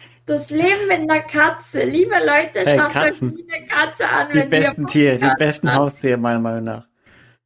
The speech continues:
Speaker 1: Äh, genau, und ich glaube, dieses, diese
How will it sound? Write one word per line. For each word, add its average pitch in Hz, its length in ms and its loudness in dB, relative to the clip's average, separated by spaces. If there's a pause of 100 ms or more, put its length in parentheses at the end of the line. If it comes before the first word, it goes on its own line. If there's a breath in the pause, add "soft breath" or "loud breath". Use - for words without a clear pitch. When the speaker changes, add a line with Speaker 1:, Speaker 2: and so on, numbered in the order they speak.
(160)
Speaker 1:
Äh, 302 240 -12
genau, 285 520 2
und 294 200 -4 (100)
ich 330 220 -10
glaube, 330 380 -2
dieses, 339 320 -6 (1900)
diese 311 280 -2